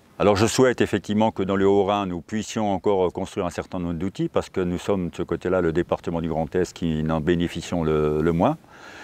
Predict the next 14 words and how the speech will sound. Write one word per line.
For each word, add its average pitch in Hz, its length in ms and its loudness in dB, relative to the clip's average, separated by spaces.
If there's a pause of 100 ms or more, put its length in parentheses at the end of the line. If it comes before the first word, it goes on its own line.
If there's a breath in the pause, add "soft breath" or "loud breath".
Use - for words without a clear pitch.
(140 loud breath)
Et 82 60 -6
donc 87 220 -2
on, 82 260 0
nous 87 200 2
pensons 95 380 -2
qu'il 76 260 -8
y 85 80 2
a 80 440 0
encore 90 400 -2
quelques 92 400 -2
outils 90 340 -2
à, 76 760 0
à 80 80 2
développer. 82 520 -2